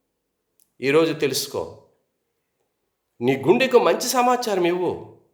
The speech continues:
తెలీదా నీకు? పిడికిడంత గుండె అది. ఆ గుండెకు భారాన్ని తీసుకురాకు. మనం ఈ లోకంలోనికి వచ్చాము, ఏమీ తీసుకురాలేదండి.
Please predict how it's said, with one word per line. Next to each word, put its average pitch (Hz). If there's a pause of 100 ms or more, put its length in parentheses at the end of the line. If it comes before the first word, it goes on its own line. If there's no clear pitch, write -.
(2250)
తెలీదా 254
నీకు? 202 (1600)
పిడికిడంత 254
గుండె 214
అది. 113 (1160)
ఆ 107
గుండెకు 170
భారాన్ని 160
తీసుకురాకు. 104 (1600)
మనం 160
ఈ 160
లోకంలోనికి 165
వచ్చాము, 147
ఏమీ 160
తీసుకురాలేదండి. 135